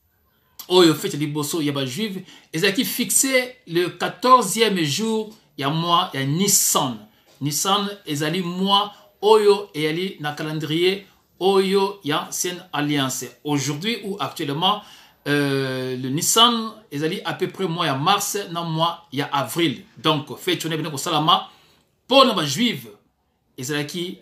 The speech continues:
leur première fête, et ils venaient au Salama, non, mois, oyo, ya Nissan. Donc, dans l'origine, la Pâque désignait un agneau immolé. Oyo ba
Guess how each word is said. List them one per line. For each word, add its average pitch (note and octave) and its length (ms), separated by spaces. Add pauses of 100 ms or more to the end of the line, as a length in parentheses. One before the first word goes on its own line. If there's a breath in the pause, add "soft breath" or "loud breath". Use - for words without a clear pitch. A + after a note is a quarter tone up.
leur D3 420
première E3+ 420
fête, F3+ 460 (580 soft breath)
et D#3 300
ils C#3 60
venaient D3+ 180
au D3 60
Salama, D3 480
non, C3+ 160
mois, C#3 340
oyo, C#3+ 300 (340 soft breath)
ya C#3 360
Nissan. B2+ 600
Donc, A#3 400 (180)
dans E4 480
l'origine, F#3 960 (1500 soft breath)
la D3+ 140
Pâque F3+ 640
désignait D3 640 (200)
un D3 140
agneau C#3 500 (240)
immolé. B2 920 (560 soft breath)
Oyo D#3 640
ba B2 400